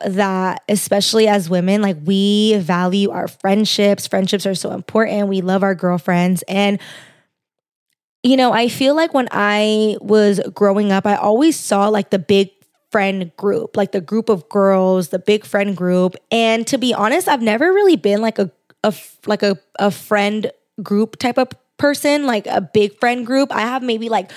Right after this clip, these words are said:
one group of friends that I, like, kick it with, and it's not even that often anymore. And it's, like, a co-ed group,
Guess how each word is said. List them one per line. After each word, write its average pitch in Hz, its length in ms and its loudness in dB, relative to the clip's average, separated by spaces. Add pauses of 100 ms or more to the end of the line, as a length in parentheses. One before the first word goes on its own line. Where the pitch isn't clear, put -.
(240)
one 208 300 -2
group 240 260 -4
of 214 160 0
friends 202 400 -2
that 208 140 0
I, 196 100 0
like, 190 300 -4
kick - 180 -2
it 208 80 0
with, 220 200 4
and 208 140 0
it's 196 140 0
not 208 120 0
even 196 260 0
that 185 280 0
often 190 360 -4
anymore. 185 580 0
And 214 80 0
it's, 202 160 -2
like, 196 180 -2 (300)
a 214 60 -2
co-ed 220 520 2
group, 285 400 0